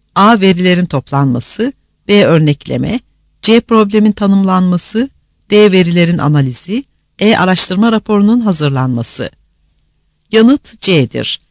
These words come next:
Pazarlama araştırması sürecinin ilk aşaması problemin tanımlanmasıdır. Daha sonraki aşamalar ise sırasıyla veri kaynakların belirlenmesi,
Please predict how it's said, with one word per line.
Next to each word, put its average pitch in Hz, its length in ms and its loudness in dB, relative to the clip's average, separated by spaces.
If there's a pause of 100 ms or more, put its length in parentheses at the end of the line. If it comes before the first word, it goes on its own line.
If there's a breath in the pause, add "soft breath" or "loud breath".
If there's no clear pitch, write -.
(140)
Pazarlama 185 480 0
araştırması 226 680 -2
sürecinin 175 540 -2
ilk - 260 -8
aşaması 131 560 -4
problemin 196 560 -2
tanımlanmasıdır. 160 1080 -4 (340)
Daha 202 160 2
sonraki 233 440 0
aşamalar 147 460 -2
ise - 400 -8 (320)
sırasıyla 190 680 -2
veri 180 200 0
kaynakların 147 680 -2
belirlenmesi, 135 920 -4